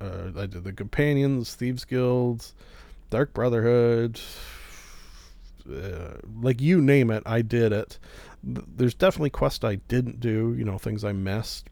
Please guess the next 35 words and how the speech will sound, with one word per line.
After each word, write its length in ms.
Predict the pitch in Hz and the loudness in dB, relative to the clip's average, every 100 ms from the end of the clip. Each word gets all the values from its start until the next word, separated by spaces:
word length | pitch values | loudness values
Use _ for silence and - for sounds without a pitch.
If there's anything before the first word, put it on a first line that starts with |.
| - | -6
But 220 | 107 - | -6 -6
for 280 | - - 175 | -6 0 2
the 80 | 135 | 4
most 380 | 123 139 - | 4 2 0
part, 460 | - 90 92 - - - - - - | -8 -6 -6 -8 -16 -18 -18 -18 -4
uh, 240 | 123 117 117 | 0 2 2
I, 180 | 120 120 | 2 0
I 120 | - | 2
went 320 | 131 147 156 | 4 4 2
to 220 | - 143 135 | 0 0 0
every 320 | 127 139 139 | 0 0 0
single 480 | 131 - 143 143 131 | -2 -2 0 2 2
location 560 | 117 117 - 131 - 123 | 2 -2 -2 -4 -2 -2
on 140 | 110 | -2
the 80 | 101 | -4
map. 420 | 98 117 170 - | -4 -2 -4 -4
I 80 | 110 | -10
cleared, 500 | - - 123 127 117 - - - - - - | -8 -2 0 0 -2 -12 -20 -20 -20 -14 -4
uh, 420 | 135 113 113 117 | -4 -4 -6 2
I 60 | 156 | 4
don't 120 | 180 | 6
know 80 | 135 | 4
if 60 | |
I 80 | 110 | 2
cleared 420 | - - 139 180 | -2 2 4 4
them 140 | 165 170 | 4 2
all, 160 | 185 | 2
but 180 | 165 120 | 2 2
I 60 | 117 | 2
definitely 320 | 156 156 131 | 2 0 0
went 340 | 107 113 - | 2 2 0
to 220 | - 135 | -2 -2
all 380 | 104 107 113 113 | 0 0 2 0
and 360 | 113 107 101 - | -2 -4 -4 -8
cleared 560 | - 127 120 120 117 | -2 2 4 4 2